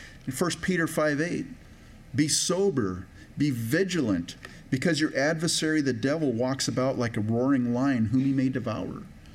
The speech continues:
Man, you gotta watch out. And then he says, "Stand fast in the faith." Um, it really means hold your ground.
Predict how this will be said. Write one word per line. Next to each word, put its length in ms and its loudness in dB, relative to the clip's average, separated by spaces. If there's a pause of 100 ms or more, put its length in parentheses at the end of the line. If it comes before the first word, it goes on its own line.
(300)
Man, 100 0
you 140 -2
gotta 100 -2
watch 240 -4
out. 320 -8 (1900)
And 100 2
then 100 4
he 60 2
says, 280 2
"Stand 500 0
fast 640 -2 (400)
in 180 2
the 80 2
faith." 680 -2 (720)
Um, 140 2
it 200 0
really 420 2
means 340 0
hold 260 2
your 100 2
ground. 640 0